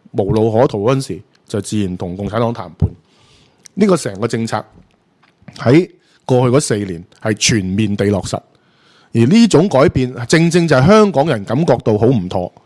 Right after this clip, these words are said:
唔係因為有啲乜嘢嘅政策令到香港人感到威脅，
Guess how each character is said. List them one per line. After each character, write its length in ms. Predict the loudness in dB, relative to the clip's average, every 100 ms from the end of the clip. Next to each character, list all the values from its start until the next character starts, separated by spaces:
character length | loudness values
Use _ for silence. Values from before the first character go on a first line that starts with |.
| _ _ _ _ -2
唔 320 | 4 6 6
係 180 | 6 4
因 480 | 2 2 0 0 -2
為 220 | -2 -4 _ _ _ _ _
有 140 | 0 2
啲 220 | 4 4
乜 160 | 2 0
嘢 320 | -8 -4 -4 -4 -10 _ _ _ _ -2
嘅 80 |
政 260 | 0 0 0
策 240 | 0 -2 -2
令 200 | -2 0
到 120 | 2
香 200 | 2 0
港 180 | -2 -2
人 180 | -4 -6 -18 _
感 200 | -4 0
到 100 | 2
威 200 | 0 -2
脅， 140 | -4